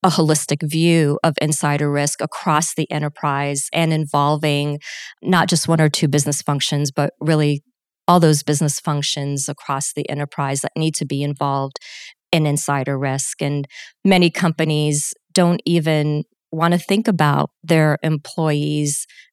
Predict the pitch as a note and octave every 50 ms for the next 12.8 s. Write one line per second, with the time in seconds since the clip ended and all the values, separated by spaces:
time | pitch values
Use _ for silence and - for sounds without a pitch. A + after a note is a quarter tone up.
0 | _ - D3+ - F3 D#3+ D#3+ D#3+ D#3 E3+ D#3 D#3+ D#3+ D3 C3 A#2 - _ - E3
1 | D#3+ E3 E3 - - - D#3+ D#3+ D#3 C#3+ - - D3+ D3+ F3 F#3+ F3+ E3 D3 B2+
2 | B2+ D3 - _ - - F3 D#3 D3+ D3 D3 C#3+ C#3+ C#3 - - D3 D3 D3+ D3
3 | D3 D3 D3+ D3+ D3 - D#3+ D3+ D3 D3+ D3 C#3+ C#3 C#3 - - - - - D#3+
4 | D#3 D3+ D3+ D3+ - - D3+ D3+ D3+ - - D3+ D3 C#3+ D3 C#3+ C#3 C#3+ C#3+ C#3+
5 | C#3+ C#3+ D3 D3+ - - C#3 - - - - - - - - - - - - -
6 | _ - F#3 E3 D#3 E3 D#3+ D#3 D#3 - - - D3 D3+ - - - D#3+ D#3 D3+
7 | D3 C#3+ - D3 C#3 C3+ C3+ - - D3+ C#3+ - - D3+ C#3 B2+ C#3 D3+ D3+ C#3+
8 | C3+ B2+ - - D3 C#3+ C#3 C3+ - - D#3+ D3+ D3 C#3+ C#3+ C#3+ D3 - - -
9 | - - - - - - - _ _ _ _ - F3 F3+ F3 E3 E3 - F3 E3+
10 | - E3+ E3+ D#3+ D3 D3+ C#3+ D3 C#3+ - - D#3+ D#3 D#3 D#3 F3 E3 - - D#3+
11 | D3+ D3 D3 - - - E3+ D#3+ D3+ C#3+ D#3+ D#3 D3+ D3 D3+ C#3+ D3+ D3 - A#3+
12 | - F3 E3 E3 E3 - - D3+ D3+ D3+ D3+ D3 C#3+ D3 D3 D3+